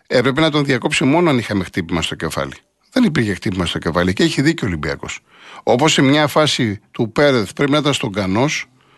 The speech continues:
ο Πέρεθ είχε κάρτα. Τον χτυπάει, θα μπορούσε και εκεί να ήταν δεύτερη κάρτα, στον μπέκ του Παναθηναϊκού. Όσον αφορά τον Παπασταθόπουλο, που κι αυτός ξεσήκωσε, εκεί τον κρατούσε ο Χουάν, ε, ξεκάθαρη φάση ήταν.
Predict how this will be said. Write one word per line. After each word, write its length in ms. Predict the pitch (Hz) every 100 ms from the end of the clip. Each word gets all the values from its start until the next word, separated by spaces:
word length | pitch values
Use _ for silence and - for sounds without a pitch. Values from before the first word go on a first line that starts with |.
| _ _ _
ο 120 | 104
Πέρεθ 300 | 151 165 160
είχε 200 | 170 170
κάρτα. 440 | - 165 110 - - _
Τον 140 | - 127
χτυπάει, 400 | - 90 117 123
θα 120 | 131
μπορούσε 320 | 127 165 170
και 160 | 151 139
εκεί 260 | 123 -
να 120 | 196 156
ήταν 260 | 190 80
δεύτερη 300 | 90 - 90
κάρτα, 480 | 85 107 95 165 202 - - _ _
στον 200 | - 123
μπέκ 160 | 160
του 120 | 160 151
Παναθηναϊκού. 680 | 151 143 139 135 - 90 - _ _ _
Όσον 300 | - 160 208
αφορά 300 | 202 156 214
τον 200 | 196 147
Παπασταθόπουλο, 920 | 123 - 107 - 95 110 85 82 95 - _ _ - - _ -
που 120 | 160
κι 100 | 165
αυτός 520 | 147 - 196 - - - -
ξεσήκωσε, 800 | - 180 147 190 185 160 147 139
εκεί 240 | 135 120 190
τον 140 | 151
κρατούσε 400 | 143 135 175 170
ο 60 | 139
Χουάν, 360 | 151 175 180 - - 415 277
ε, 40 |
ξεκάθαρη 580 | - 247 254 403 202 127
φάση 280 | - 80 -
ήταν. 260 | - -